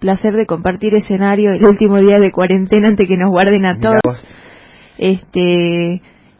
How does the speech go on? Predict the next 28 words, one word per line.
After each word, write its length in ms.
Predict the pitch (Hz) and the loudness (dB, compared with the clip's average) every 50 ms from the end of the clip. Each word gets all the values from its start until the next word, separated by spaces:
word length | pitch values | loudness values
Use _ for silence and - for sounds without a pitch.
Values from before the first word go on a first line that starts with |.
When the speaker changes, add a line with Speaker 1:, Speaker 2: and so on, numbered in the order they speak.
| _ _ | _ _
Speaker 1:
que 80 | - 180 | -2 0
vino 180 | 185 196 202 | 2 2 2
acompañando 1000 | 208 202 196 180 190 185 190 190 196 208 208 208 214 214 208 196 185 175 175 - - _ _ | 0 -2 -2 -4 -2 -2 0 0 0 0 0 2 2 2 2 2 0 0 -2 -6 -10 _ _
en 140 | 180 185 190 | -4 -2 -2
el 80 | 180 | 0
nuevo 240 | 175 202 208 214 208 | 0 2 4 2 2
formato 500 | - - 185 185 190 196 196 208 - 208 | 2 0 0 0 0 0 -2 -2 -2 -2
de 120 | 196 180 175 | -2 -2 -2
la, 260 | 180 175 175 175 170 180 190 190 202 202 196 196 208 - _ _ _ _ - | -4 -4 -4 -2 -4 -4 -6 -6 -8 -8 -10 -12 -14 -16 _ _ _ _ -16
de 200 | 233 190 180 185 | -8 -6 -4 -2
la 120 | 185 180 | 0 0
banda 360 | 185 185 190 202 202 196 190 180 | 0 0 0 2 2 0 0 0
Contuquera. 640 | - 180 180 175 175 185 175 185 190 196 196 214 285 - _ _ _ _ _ _ _ _ _ _ _ _ - | -2 -2 -2 0 0 -2 0 2 0 0 0 0 -2 -4 _ _ _ _ _ _ _ _ _ _ _ _ -14
Speaker 2:
Genial. 420 | 101 98 95 101 104 92 87 85 87 - - _ _ _ _ | -12 -12 -10 -10 -10 -10 -12 -12 -14 -20 -20 _ _ _ _
Speaker 1:
Así 320 | - 185 185 - 202 190 | -10 -10 -6 -4 -6 -4
que, 400 | - - 185 180 180 180 175 175 175 | -2 -2 -2 0 0 0 0 0 2
bueno, 240 | 190 202 196 190 180 | 2 2 2 2 0
y 60 | 175 | -2
tiene 260 | - - 190 185 190 | -2 -2 0 0 0
un 80 | 190 185 | 0 0
montón 320 | 175 175 180 190 196 202 | -2 -2 -2 0 0 2
de, 500 | 202 202 196 185 180 170 170 170 175 196 - - - _ _ - _ | 2 0 0 0 0 -2 -2 -4 -6 -8 -10 -14 -20 _ _ -20 _
de 140 | - 196 185 | -12 -12 -10
proyectos 600 | _ - 185 196 - - 285 302 269 - 269 240 208 | _ -4 -4 -4 -2 -2 -2 -2 -2 -2 -2 -2 -2
y 80 | 185 | -4
todo, 320 | 185 - 196 208 214 208 202 | -4 -4 -2 -2 0 -2 -2
una 240 | 185 180 175 175 185 | -2 -4 -4 -6 -8
trayectoria 800 | 185 175 185 190 - 196 190 208 - 202 202 208 220 220 220 | -6 -6 -6 -6 -6 -8 -8 -6 -4 -2 0 0 0 0 -2